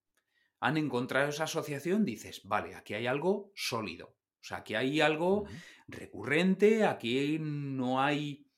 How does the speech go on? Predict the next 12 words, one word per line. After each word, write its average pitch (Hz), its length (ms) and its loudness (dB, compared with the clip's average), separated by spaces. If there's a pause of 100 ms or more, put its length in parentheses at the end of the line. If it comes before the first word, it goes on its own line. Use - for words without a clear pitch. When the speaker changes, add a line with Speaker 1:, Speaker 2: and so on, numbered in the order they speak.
(760)
Speaker 1:
una 127 240 0
cosa 139 220 -2
espúrea, 180 600 4
no 143 140 0
hay 143 160 0
una 139 560 0
cosa 120 680 4
azarosa, 175 760 2
esto 139 220 -6
es 156 120 -4
una 208 340 0
tendencia. 113 840 -2